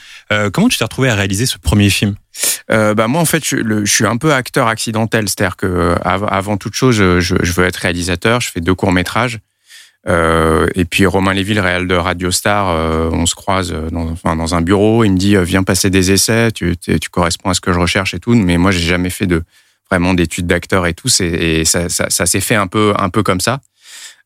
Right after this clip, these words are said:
Speaker 2: Euh, donc, euh, donc, mais avant tout, moi, je, enfin, j'ai tou-, c'est ce que j'ai toujours voulu faire, c'est de la réalisation. Et, euh,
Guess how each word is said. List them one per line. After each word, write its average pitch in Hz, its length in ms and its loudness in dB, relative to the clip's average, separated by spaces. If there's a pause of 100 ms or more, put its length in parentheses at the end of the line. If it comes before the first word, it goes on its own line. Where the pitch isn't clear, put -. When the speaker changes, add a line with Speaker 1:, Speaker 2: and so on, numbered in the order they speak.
Speaker 2:
Euh, 78 580 0
donc, 85 280 2
euh, 78 340 2
donc, 85 1080 2
mais 95 260 2
avant 104 280 0
tout, 139 200 -2
moi, 113 180 4
je, 98 180 -2
enfin, 87 200 0
j'ai 82 160 -4
tou-, - 200 -14
c'est - 160 -8
ce - 100 -4
que - 80 0
j'ai 85 140 4
toujours 90 220 2
voulu 87 200 2
faire, 104 220 0
c'est 90 120 -2
de 82 60 -4
la 80 140 0
réalisation. 80 640 0
Et, 85 220 2
euh, 80 220 0